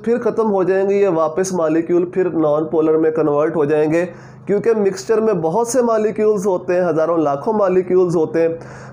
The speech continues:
कुछ उसी लम्हे forces बना रहे होते हैं, कुछ तोड़ रहे होते हैं। तो ये momentary force होती है, शॉर्ट लाइव्ड होती है, permanent नहीं होती, इस बात को याद रखना है।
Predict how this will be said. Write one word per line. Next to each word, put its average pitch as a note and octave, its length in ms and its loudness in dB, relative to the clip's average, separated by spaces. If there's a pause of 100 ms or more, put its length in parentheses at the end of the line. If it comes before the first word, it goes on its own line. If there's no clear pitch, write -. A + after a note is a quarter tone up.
(100)
कुछ A#3+ 280 0
उसी G#3+ 200 2
लम्हे G3+ 320 2
forces F3 440 0
बना D3+ 380 2
रहे G3+ 160 2
होते E3+ 300 0
हैं, D#3 180 0
कुछ D#3 260 -4
तोड़ D#3+ 240 0
रहे F#3 160 2
होते D#3+ 280 0
हैं। F#3+ 160 -2
तो G#3 80 0
ये A3 120 2
momentary G3 680 0
force F3 420 0
होती C#3+ 260 -2
है, F3+ 140 2
शॉर्ट G3+ 460 0
लाइव्ड F3 380 2
होती E3 320 -2
है, G3+ 80 0
permanent G3+ 680 0
नहीं E3 140 0
होती, E3 260 0
इस E3+ 120 -4
बात D3+ 320 0
को D#3+ 80 2
याद C3 280 0
रखना B2+ 320 -2
है। A2+ 120 -6